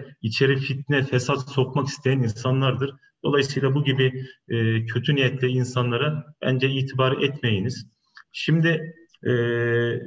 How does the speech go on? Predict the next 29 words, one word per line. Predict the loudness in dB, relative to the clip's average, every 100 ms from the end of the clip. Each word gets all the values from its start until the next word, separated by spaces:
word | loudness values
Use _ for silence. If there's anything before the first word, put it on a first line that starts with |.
| -14 -20 _ _ _ -16
şunu | -4 2 2
iddia | 2 2 4
etmiyorum | 2 2 0 2 0 -2
ben. | -4 -6 -4
Biz | -2 0 0
mükemmel | 0 2 2 4 4
oynuyoruz, | 4 4 2 0 -4 -12 -14
süper | -12 -2 0 0
futbol | -4 -2 2
oynuyoruz | 4 4 2 0 0
demiyoruz. | 2 2 -2 -8 -12 -20 _ _ _ _
Zaten, | 0 2 2 0 -4 -10 -16 -20 -18 -2
e, | 0 2 2
biraz | 4 4
evvel | 4 4 4
de | 2
açıkladım. | 0 -2 0 0 0 -2 -8 _ _ _ _ _ _ 0
Yani | 0 0
şu | -2 0
günkü, | 2 0 0 -2 -2 -12 -16 -6
e, | -2 -2 0
kadro | 2 4 2
kalitemiz | 2 0 0 -2 0 0 2
de | 0 -2 -6 -2
elinden | 0 0 2 2
geldiğince | 2 2 2 2 2 2
mücadele | 4 4 4 4 2
etmeye | 0 0 0
çalışıyor. | 0 -2 -2 -4 -4 -6